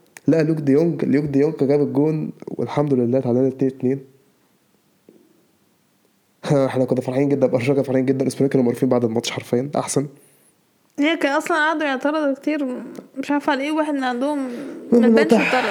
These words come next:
Speaker 2: اتطرد.
Speaker 1: نقطة كويسة، يعني.
Speaker 2: هي نقطة من الديربي كويسة.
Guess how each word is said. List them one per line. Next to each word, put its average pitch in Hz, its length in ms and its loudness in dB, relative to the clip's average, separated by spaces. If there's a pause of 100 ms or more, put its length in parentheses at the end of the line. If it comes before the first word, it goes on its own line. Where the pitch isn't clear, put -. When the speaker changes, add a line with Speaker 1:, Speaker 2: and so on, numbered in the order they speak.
(380)
Speaker 2:
اتطرد. 190 140 4
Speaker 1:
نقطة 185 220 2
كويسة، 143 440 0
يعني. 139 180 0 (1800)
Speaker 2:
هي 262 160 0
نقطة 254 300 -4
من 262 60 -4
الديربي 254 360 -4
كويسة. 240 340 -12